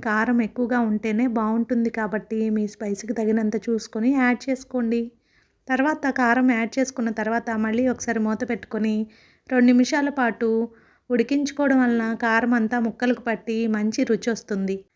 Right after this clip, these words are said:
ఆ తర్వాత మూత ఓపెన్ చేసి చూసి ఇలా గెరిటతో మొత్తం ఒకసారి మళ్ళీ కలుపుకొని ఇప్పుడు మనం ఇంట్లో చేసి పెట్టుకున్న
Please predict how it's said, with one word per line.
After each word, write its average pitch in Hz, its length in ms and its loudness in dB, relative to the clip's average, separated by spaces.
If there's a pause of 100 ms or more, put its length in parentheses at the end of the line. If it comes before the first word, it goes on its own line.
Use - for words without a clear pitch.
ఆ 294 160 -4
తర్వాత 285 500 2
మూత 247 280 4
ఓపెన్ 262 300 4
చేసి 254 220 2
చూసి 226 320 -4 (100)
ఇలా 214 260 0
గెరిటతో 226 560 0
మొత్తం 214 380 0
ఒకసారి 226 420 0
మళ్ళీ 220 300 2
కలుపుకొని 208 640 0 (540)
ఇప్పుడు 302 380 2
మనం 254 280 6
ఇంట్లో 233 320 2
చేసి 277 320 0
పెట్టుకున్న 240 480 -2